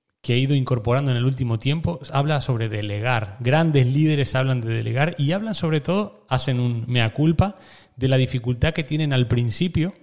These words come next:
para hacerlo. ¿Por qué? Porque creen que si no están ellos al, ejecutando y tomando decisiones, las organizaciones se van a pique. Y luego, obviamente, los grandes, los que han crecido, ha sido gente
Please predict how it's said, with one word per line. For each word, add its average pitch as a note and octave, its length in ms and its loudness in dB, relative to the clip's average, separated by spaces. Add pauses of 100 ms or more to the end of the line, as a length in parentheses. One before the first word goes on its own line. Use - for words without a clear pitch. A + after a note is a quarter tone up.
(1080)
para A#2 200 2
hacerlo. G#2+ 400 0
¿Por A2+ 140 -2
qué? C#3 120 0
Porque A2+ 220 -2
creen C3+ 240 0
que C3+ 80 -2
si A#2+ 140 -2
no C#3 220 2
están C#3 300 -2
ellos A#2+ 240 -4
al, A2 460 -8 (480)
ejecutando B2+ 580 -2
y A#2 40 2
tomando C3 320 0
decisiones, B2+ 540 0 (540)
las A#2+ 220 4
organizaciones A#2+ 580 2
se B2 120 0
van A#2+ 160 2
a A2 120 0
pique. A2+ 360 -6 (240)
Y A2 140 -2
luego, A#2 300 4
obviamente, C3 380 2
los G2+ 160 2
grandes, B2+ 300 4
los G2+ 100 0
que - 100 -2
han C3 100 2
crecido, C#3+ 520 0
ha D#3 120 -2
sido D#3 220 0
gente F3+ 440 -4